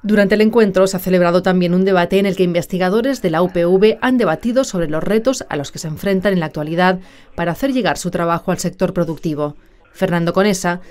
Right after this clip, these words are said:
jefe del Servicio de Promoción y Apoyo a la Investigación, la Innovación y la Transferencia de la U P V, ha hablado de la importancia de incorporar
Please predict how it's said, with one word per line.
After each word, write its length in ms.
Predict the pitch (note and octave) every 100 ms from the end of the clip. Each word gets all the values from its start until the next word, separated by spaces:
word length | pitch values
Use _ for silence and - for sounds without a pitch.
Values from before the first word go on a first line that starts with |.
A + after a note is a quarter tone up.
| -
jefe 280 | - G#3+ A#3
del 140 | G3+ F#3+
Servicio 420 | F#3 F#3+ A3+ C4+
de 100 | A#3
Promoción 540 | - D3+ D3+ G3+ G#3
y 60 | F#3
Apoyo 260 | - G3
a 40 | F#3
la 60 |
Investigación, 800 | E3 D3+ - F3 C3+ G#3 G#3+ A#3+ -
la 120 | D#3
Innovación 680 | D3+ D3+ - - F#3+ G3+ G3+ - -
y 80 | F3+
la 100 | E3+
Transferencia 720 | D#3+ D#3+ - F#3+ G#3+ G#3+ A3+
de 120 | F3+ D3
la 100 | G#3
U 100 | A#3
P 140 | E3+
V, 320 | E3+ F3 F#3 F#3 - -
ha 160 | - E3+
hablado 340 | D#3+ F3+ G3
de 100 | G3
la 40 | F3
importancia 600 | E3+ E3 - A3 A3 B3
de 80 | G3
incorporar 580 | F3 D#3+ - F3+ F3+